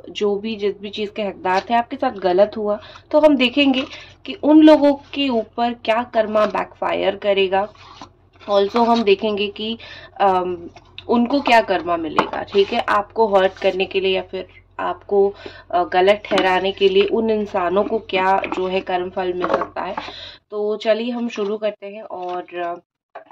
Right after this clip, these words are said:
ये रहे आपकी पाइल्स, देख लीजिए और उस हिसाब से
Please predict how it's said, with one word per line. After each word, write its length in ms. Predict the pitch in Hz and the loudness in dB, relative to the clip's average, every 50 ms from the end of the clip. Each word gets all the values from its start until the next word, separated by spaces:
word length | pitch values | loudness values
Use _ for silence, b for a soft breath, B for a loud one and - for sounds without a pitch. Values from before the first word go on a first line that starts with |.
| - _ _ - - - | -20 _ _ -20 -20 -18
ये 220 | 190 202 226 240 | -12 -8 -6 -4
रहे 220 | 240 233 233 233 233 | -2 -2 0 0 0
आपकी 320 | 220 202 202 - - 226 | 0 0 -2 -6 -10 -14
पाइल्स, 400 | - - 185 175 175 190 220 233 _ _ _ _ - | -12 -10 -10 -8 -10 -10 -14 -16 _ _ _ _ -10
देख 240 | 185 190 196 - 202 | -10 -10 -10 -8 -8
लीजिए 380 | 196 190 175 175 185 208 240 - _ _ _ _ _ _ _ _ _ - | -8 -6 -6 -6 -8 -8 -10 -12 _ _ _ _ _ _ _ _ _ -12
और 360 | 175 180 175 170 170 170 - - | -10 -8 -6 -6 -6 -8 -12 -16
उस 100 | 208 202 - | -20 -20 -20
हिसाब 280 | 202 196 - 190 180 180 _ _ | -20 -20 -18 -16 -18 -18 _ _
से 60 | _ | _